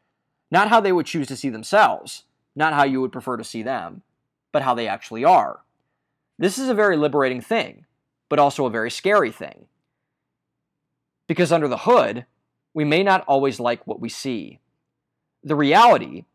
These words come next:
is that there will be some people at all sections of the bell curve of humanity, all parsed into bigger and smaller sections depending on what we're looking at. There will be very few exceptional people. There will, conversely,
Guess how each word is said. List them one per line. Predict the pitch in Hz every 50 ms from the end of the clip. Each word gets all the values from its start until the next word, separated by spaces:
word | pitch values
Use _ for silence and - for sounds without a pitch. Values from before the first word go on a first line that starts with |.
| _ _
is | - 156 131
that | 147 127
there | 156 147 143
will | 143 135
be | 123 127
some | 123 - - 160 185 240 226
people | - 165 151 - - 139 135 117
at | 117 -
all | 120 131 156 202
sections | 190 - 160 147 - - 143 123
of | 127
the | 135
bell | 117 131 123 123 120
curve | - 127 120 117
of | 113 104
humanity, | 107 123 117 110 110 107 101 87 - - 50 - _ _ _ _ _ _
all | - 143 196 190
parsed | - 196 196 175 - 165
into | 151 139
bigger | 120 107 135 156 160 190 196
and | 190 -
smaller | - - 143 135 135 139 131
sections | - - 117 110 - - 120 113
depending | - 113 - 127 123 123 120
on | 113 110
what | 110 107 110
we're | 117 113
looking | 117 151 170 - 117 107 - -
at. | - - - - - _ _ _ _ _ _ _ _ _ _ -
There | 143 160
will | 170
be | 156 156 131
very | 131 143 165 160
few | - - 160 151 147
exceptional | - - - 135 120 - - 123 113 104
people. | - 117 110 - - 64 - - _ _ _ _ _ _ _ _ _ _
There | 135 143 151 156
will, | 143 139 123 113 120 120 -
conversely, | _ - 147 139 123 123 117 113 - - 98 101 104 107